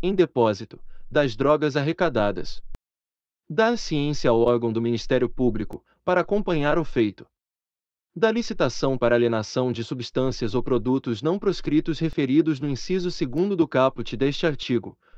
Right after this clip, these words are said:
só podem participar pessoas jurídicas regularmente habilitadas na área de saúde ou de pesquisa científica que comprovem a destinação lícita a ser dada ao produto a ser arrematado.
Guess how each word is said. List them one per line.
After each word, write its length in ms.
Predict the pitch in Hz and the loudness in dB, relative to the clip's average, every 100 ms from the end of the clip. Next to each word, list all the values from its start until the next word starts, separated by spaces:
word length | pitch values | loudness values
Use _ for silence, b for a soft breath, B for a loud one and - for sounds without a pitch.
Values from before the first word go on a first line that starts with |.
| - | -10
só 240 | - 190 | 0 0
podem 380 | - 170 175 170 | 2 2 4 2
participar 600 | 165 165 - 147 143 151 | 0 -2 -4 -2 0 0
pessoas 520 | 151 120 - 143 147 | -2 -2 0 2 2
jurídicas 640 | 123 127 123 135 143 123 | 0 0 0 -2 -2 -2
regularmente 640 | 156 143 170 135 123 151 156 | 0 4 4 4 2 0 0
habilitadas 640 | 139 147 - 127 123 117 | 0 0 4 4 4 0
na 160 | 113 120 | 0 2
área 220 | 131 135 | 2 0
de 120 | 113 | -2
saúde 500 | 117 123 117 147 151 | 0 2 4 2 2
ou 100 | 147 | 0
de 100 | 135 | -2
pesquisa 520 | 147 123 - 160 160 156 | -2 -2 0 0 2 0
científica 680 | - 165 - 139 131 - | 0 -2 0 -2 -4 -4
que 120 | 123 127 | -6 -2
comprovem 600 | 151 131 127 131 120 123 | -2 0 2 2 2 -2
a 40 | |
destinação 680 | 127 143 180 165 - 165 151 | -2 -2 -2 -2 -2 -2 0
lícita 380 | 135 185 - 151 | 0 -2 -2 -4
a 40 | |
ser 240 | - 135 117 | -2 -2 2
dada 280 | 127 135 | 2 4
ao 80 | 135 | 2
produto 480 | 127 127 113 151 - | 2 0 2 0 0
a 60 | 131 | -2
ser 200 | 151 143 | 0 0
arrematado. 720 | 147 175 156 120 104 95 | 0 0 0 0 0 -2